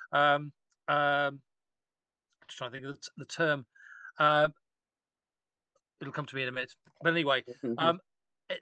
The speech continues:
Speaker 1: there's a lot of, there's a lot of hard science gone into this particular project, and I think in some respects that this is the way forward. Uh, I, I'm seeing that in,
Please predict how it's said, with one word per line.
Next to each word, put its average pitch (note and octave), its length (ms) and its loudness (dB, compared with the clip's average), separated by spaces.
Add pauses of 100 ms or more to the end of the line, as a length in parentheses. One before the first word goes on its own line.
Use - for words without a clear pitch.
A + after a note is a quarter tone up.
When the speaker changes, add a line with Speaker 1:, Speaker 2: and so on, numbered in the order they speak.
(160)
Speaker 1:
there's F3 220 4
a F3+ 60 2
lot A3 160 6
of, F#3 120 2 (140)
there's E3 220 -2
a F3+ 40 2
lot G3+ 160 6
of G3 120 2
hard F3+ 320 2
science E3+ 300 -2
gone E3 180 -4
into E3 180 -8
this E3 100 -6
particular D3+ 500 -8
project, C#3+ 520 -2 (340)
and D3+ 120 6
I E3 100 8
think A#3 200 0
in G3+ 80 -6
some A#3+ 180 0
respects C#3+ 380 -4 (220)
that F#3 220 4
this F3+ 180 -6
is E3 80 -8
the E3 120 -4
way E3 180 2
forward. C#3+ 560 -4 (420)
Uh, D#3 400 6
I, E3+ 60 2
I'm D#3+ 180 0
seeing A3 240 -6
that F#3 140 0
in, F3+ 160 -10